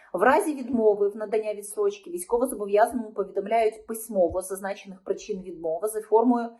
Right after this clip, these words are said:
визначеною в додатку сім. В додатку вказано, що комісія має вказати причини відмови. Але знов-таки, ці при-, абсурд, дивіться, абсурд. Мають вказати причини,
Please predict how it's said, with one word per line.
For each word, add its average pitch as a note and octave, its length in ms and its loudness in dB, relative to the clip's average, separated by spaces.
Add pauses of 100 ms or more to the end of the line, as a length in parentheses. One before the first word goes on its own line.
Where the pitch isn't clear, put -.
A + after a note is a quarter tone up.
(220)
визначеною A3 520 2
в F3 40 -12
додатку F#3+ 400 0
сім. - 280 -12 (340)
В F#3+ 80 0
додатку C4 460 6
вказано, G3 540 0
що G3 220 -8
комісія B3+ 460 2
має A#3+ 240 0
вказати B3 520 0
причини C4+ 1120 4
відмови. A3 840 2 (420)
Але G#3+ 260 6
знов-таки, A#3+ 800 0 (220)
ці C4+ 280 4
при-, - 260 2 (220)
абсурд, B3 640 4 (160)
дивіться, B3 380 2
абсурд. - 460 0 (420)
Мають C#4 340 6
вказати C#4 440 2
причини, C#4+ 680 -6